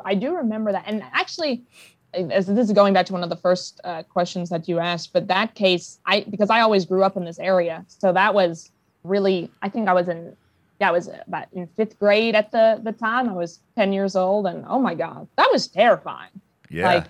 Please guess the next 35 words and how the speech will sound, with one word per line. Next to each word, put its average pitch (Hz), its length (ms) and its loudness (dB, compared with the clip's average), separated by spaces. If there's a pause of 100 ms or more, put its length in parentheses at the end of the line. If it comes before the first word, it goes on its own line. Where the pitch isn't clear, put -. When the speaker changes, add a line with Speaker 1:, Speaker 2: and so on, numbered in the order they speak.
Speaker 2:
yeah. 95 180 -8
Speaker 1:
and 240 120 6
that 349 160 4
was 311 140 4
in 277 100 6
the 233 80 6
days 202 400 4
before 190 720 0
emergency 190 800 -2
drills 185 680 4
and 180 380 -4
lockdowns 202 800 0
and 247 180 0
things. 269 400 0
Like, 190 140 2
we 170 60 4
Speaker 2:
Right. 170 120 2
Speaker 1:
just 180 220 -6
didn't 196 240 -4
have 185 300 0
that 180 220 2
infrastructure 208 720 -2
in 226 140 2
schools 226 440 2
like 233 160 0
we 240 100 0
have 226 280 -2
now. 240 440 -4 (300)
So 202 60 2
they 220 140 4
just 254 200 2
didn't 196 160 0
know 185 240 0
what 170 260 -4
to 156 340 -4